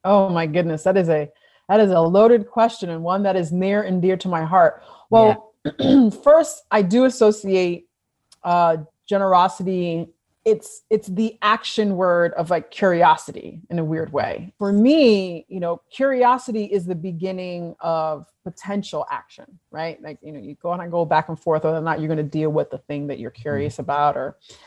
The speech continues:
Speaker 1: and so when it comes to generosity, that means that there's some investment of your willingness to blank.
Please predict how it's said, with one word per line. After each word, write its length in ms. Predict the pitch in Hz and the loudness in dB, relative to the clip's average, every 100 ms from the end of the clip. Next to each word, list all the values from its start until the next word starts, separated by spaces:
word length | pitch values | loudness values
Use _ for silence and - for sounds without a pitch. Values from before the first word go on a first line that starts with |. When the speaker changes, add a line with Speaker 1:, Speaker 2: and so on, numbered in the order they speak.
| _ _ _ | _ _ _
Speaker 1:
and 240 | - 214 208 | 0 0 2
so 160 | - 214 | 4 4
when 140 | 208 | 4
it 100 | 196 | 2
comes 260 | - 247 - | 2 2 2
to 80 | |
generosity, 1000 | 226 214 196 180 320 - 190 170 165 - _ | -2 -2 -2 0 0 -2 -4 -4 -6 -10 _
that 300 | 170 226 262 | 2 4 4
means 380 | 214 214 240 233 | 4 6 6 6
that 160 | 196 175 | 4 2
there's 260 | 220 208 - | 2 2 2
some 240 | 214 202 | 2 2
investment 840 | 208 190 165 175 190 - 180 160 160 _ _ _ | -2 -6 -4 -4 -4 -6 -12 -12 -14 _ _ _
of 400 | 170 170 165 156 - | -4 0 0 -2 -8
your 240 | 170 185 | -6 -6
willingness 680 | 160 170 185 185 175 170 - | -2 2 2 2 0 -2 -6
to 500 | - 185 170 160 160 | -6 0 0 0 -4
blank. 340 | 156 147 123 | -8 -8 -8